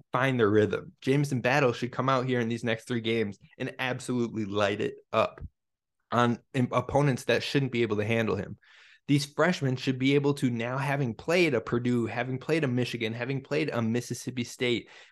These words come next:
where teams that are ranked, Virginia Tech,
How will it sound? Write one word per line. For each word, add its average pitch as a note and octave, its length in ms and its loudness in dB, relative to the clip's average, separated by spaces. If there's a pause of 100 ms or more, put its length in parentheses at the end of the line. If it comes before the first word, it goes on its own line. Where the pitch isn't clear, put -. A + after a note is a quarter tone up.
where B2+ 220 2
teams D#3+ 400 0
that C3+ 120 4
are B2 100 4
ranked, A#2 640 0 (480)
Virginia B2+ 420 2
Tech, B2 380 0